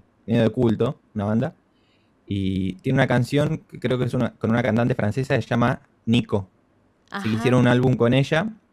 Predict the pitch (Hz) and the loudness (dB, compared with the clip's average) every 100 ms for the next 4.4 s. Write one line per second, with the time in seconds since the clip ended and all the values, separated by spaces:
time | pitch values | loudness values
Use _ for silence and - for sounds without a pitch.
0 | _ _ _ _ 101 98 92 92 110 107 | _ _ _ _ -6 -2 -2 2 4 4
1 | 123 117 110 123 117 - 120 120 110 113 | 2 2 0 0 0 2 2 2 2 2
2 | 107 104 - _ 110 113 110 110 110 123 | 2 0 -8 _ -2 0 2 0 0 -2
3 | 123 175 - _ _ _ _ _ 104 95 | -2 -4 -10 _ _ _ _ _ -6 -4
4 | 92 92 90 | -2 -4 -4